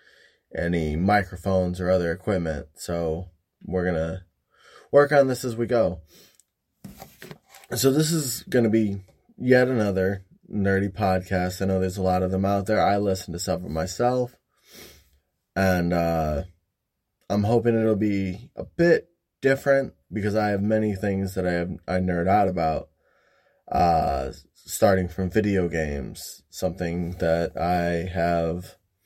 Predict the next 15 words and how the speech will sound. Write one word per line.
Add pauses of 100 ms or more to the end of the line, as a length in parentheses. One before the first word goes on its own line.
(1000)
basically
had
in
my
hand
since (600)
probably
I
was
one
or
two.
My,
my
grandma